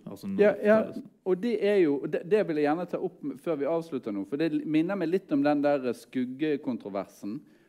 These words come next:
Speaker 2: Altså, det er en, en svensk kritiker som har slaktet en bok av, eh, Kristina Sandberg, som handler om et alvorlig tema, nemlig at Kristina Sandberg hadde kreft, og så, og så har hun en del sånne veldig tunge,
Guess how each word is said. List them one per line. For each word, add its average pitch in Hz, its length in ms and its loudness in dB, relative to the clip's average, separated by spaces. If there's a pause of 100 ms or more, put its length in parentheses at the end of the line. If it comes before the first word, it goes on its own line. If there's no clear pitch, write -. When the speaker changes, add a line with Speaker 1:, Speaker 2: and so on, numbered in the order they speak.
(140)
Speaker 2:
Altså, 117 500 -4
det 131 160 -2
er 117 260 0
en, 110 220 -6
en 127 140 -8
svensk 143 340 -2
kritiker 131 480 -4
som 104 220 -8
har 101 220 -6 (140)
slaktet - 840 -8
en 104 200 -6
bok 117 380 -8
av, 92 320 -2
eh, 87 220 -6 (760)
Kristina 139 520 -2
Sandberg, 151 720 0 (420)
som 127 160 -2
handler 131 360 2
om 113 100 -2
et 101 120 -8
alvorlig 107 340 -4
tema, 131 280 -4
nemlig 101 280 -6
at - 180 -16
Kristina 107 520 -8
Sandberg 98 360 -6
hadde 90 180 -10
kreft, - 440 -4
og 135 80 -6
så, 160 120 -10 (320)
og 131 100 -6
så 147 240 -2 (320)
har 165 220 6
hun 117 160 0
en 113 80 -2
del 135 200 4
sånne 127 200 -2
veldig 123 280 0
tunge, 127 460 0